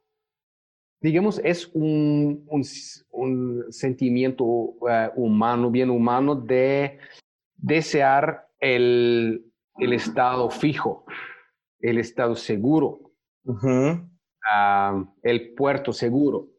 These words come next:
Speaker 2: Claro.
Speaker 1: Pero la verdad es que es una utopía y es un horizonte que mueve y que nunca vas a alcanzar, porque tú siempre piensas, "Ah, si vamos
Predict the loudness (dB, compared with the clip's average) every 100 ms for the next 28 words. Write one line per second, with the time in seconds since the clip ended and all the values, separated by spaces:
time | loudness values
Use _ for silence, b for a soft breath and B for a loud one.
0 | _ -4 0 2 2 0 -6 _ _ _
1 | -2 0 2 0 0 -4 -2 0 0 0
2 | 0 -2 -6 -4 0 0 0 -2 0 2
3 | 0 -2 -4 -6 -2 -2 -2 -10 _ _
4 | _ _ _ _ _ _ _ _ -2 0
5 | 0 0 0 0 0 -2 -2 -2 -2 -2
6 | -2 -2 -2 0 2 0 -2 -6 -6 -2
7 | 0 0 0 0 -2 -6 _ _ _ _
8 | _ _ _ _ _ _ _ _ -8 -4
9 | 0 0 0 0 0 -2 -4 -4 -6 -4
10 | -6 -6 -10 -4 -4 -2 -2 -2 -2 -2
11 | 0 0 -2 0 2 2 0 -2 0 2
12 | 2 0